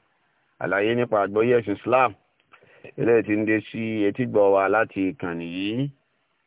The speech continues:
Eléyìí tí ẹrúsìn Ọlọ́run ọba kan láti ìlú Ẹdẹ tí wọ́n ṣe onígbọ̀wọ́ rẹ̀. A bẹ̀ Ọlọ́run ọba, ọba tọ́lá rẹ̀ ga, ẹrúsìn Ọlọ́run ọba yìí, ìrẹ́ Ọlọ́run,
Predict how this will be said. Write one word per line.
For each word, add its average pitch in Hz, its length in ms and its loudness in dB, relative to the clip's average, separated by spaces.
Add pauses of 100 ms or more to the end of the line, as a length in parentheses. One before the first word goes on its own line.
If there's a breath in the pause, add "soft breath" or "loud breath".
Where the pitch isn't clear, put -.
(240)
Eléyìí 170 300 0
tí 139 120 -4
ẹrúsìn 139 400 0
Ọlọ́run 120 260 0
ọba 98 300 0
kan 92 380 -6 (160)
láti 123 340 -2
ìlú 90 180 -2
Ẹdẹ 92 440 0 (600)
tí - 20 -8
wọ́n 104 200 0
ṣe 92 180 -8
onígbọ̀wọ́ 92 720 0
rẹ̀. 78 180 -4 (680)
A 117 80 -6
bẹ̀ 104 140 2
Ọlọ́run 120 220 4
ọba, 107 120 -2
ọba 107 220 0
tọ́lá 110 360 0
rẹ̀ 104 140 -2
ga, 101 160 -4 (100)
ẹrúsìn 107 360 -6
Ọlọ́run 104 260 -2
ọba 92 180 -4
yìí, 80 300 -10
ìrẹ́ 98 240 -2
Ọlọ́run, 113 280 -2